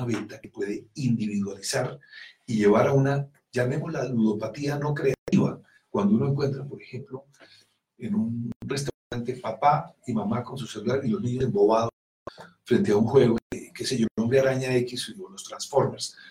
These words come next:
jugando, ¿cierto? Entonces, la pregunta, en primer lugar, para Jaime es, ¿cómo afrontamos de manera creativa esta oportunidad de las tecnologías de la información y no caer en el cuento de, de la alienación?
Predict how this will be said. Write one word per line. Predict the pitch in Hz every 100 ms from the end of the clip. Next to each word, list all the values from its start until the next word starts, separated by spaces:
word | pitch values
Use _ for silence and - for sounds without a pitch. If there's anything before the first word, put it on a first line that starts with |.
| -
jugando, | 117 110 107 -
¿cierto? | - 131 - 160 - - -
Entonces, | - 185 -
la |
pregunta, | 110 104 110 107 120 120 _ - _
en | -
primer | 107 110
lugar, | 110 110
para | 113 -
Jaime | 101 98 104 104
es, | 107 - _ _ _ _ _ _ _ _ -
¿cómo | 151
afrontamos | 139 123 101 92 135 131 143
de | 123 98
manera | 101 107 - - -
creativa | 113 98 98 - 120 120 - -
esta | - 123
oportunidad | - 107 - 101 - -
de | -
las | -
tecnologías | 110 98 101 101 101
de |
la | 101
información | - 101 101 107 104 - - _
y | - 120
no | 135 151 -
caer | 160 156 151 123 - - _ _ _ _ _
en | 190
el | 196
cuento | - 117 - -
de, | - _ _
de | - 101
la | - - - _ _
alienación? | - 110 - - - - - -